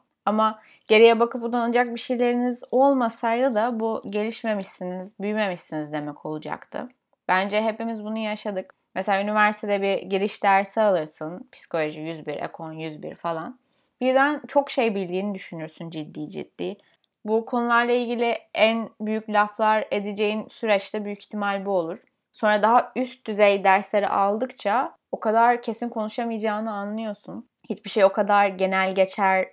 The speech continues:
doğru olmadığını, bir sürü nüansın, istisnanın olduğunu görüyorsun.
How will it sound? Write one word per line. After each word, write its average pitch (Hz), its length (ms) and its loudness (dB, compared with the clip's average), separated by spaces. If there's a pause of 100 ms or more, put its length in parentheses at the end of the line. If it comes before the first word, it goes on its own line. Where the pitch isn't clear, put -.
doğru 190 260 2
olmadığını, 175 840 -2 (120)
bir 180 100 -10
sürü 180 440 -2
nüansın, 180 720 -4
istisnanın 180 760 -6
olduğunu 156 400 -6
görüyorsun. 175 640 -8